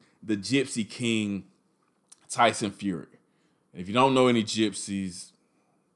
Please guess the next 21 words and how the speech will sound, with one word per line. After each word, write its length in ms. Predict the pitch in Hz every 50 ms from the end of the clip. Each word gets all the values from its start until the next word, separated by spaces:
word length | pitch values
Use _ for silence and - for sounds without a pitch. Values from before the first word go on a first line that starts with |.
| _ _ _ _ _ _ _ _ _ _ _ _ _ _ _ _ _ _ _ -
I 80 | 90
don't 180 | 85 82 85 85
know. 100 | 76 90 - _ _ _ _ _ _ _ _ _ _ _ _ _
May-, 200 | - 92 92 92
they 180 | - - 98 104
may 160 | 107 107 104 101
be, 160 | 90 92 - -
I 60 | 92 98
don't 100 | 101 101
know 60 | 98
if 80 | 95
they 100 | 92 98
were 80 | 90 87
celebrating, 640 | - - 117 104 101 98 92 101 98 98 98 98 95
if 160 | 92 90 90
that 200 | 92 90 87 85
was, 120 | 85 82 76 _ _ -
that's 180 | 85 85 87
a 40 | 87
good 180 | 85 95 85 80 _ _
thing. 320 | - 95 92 92 90 87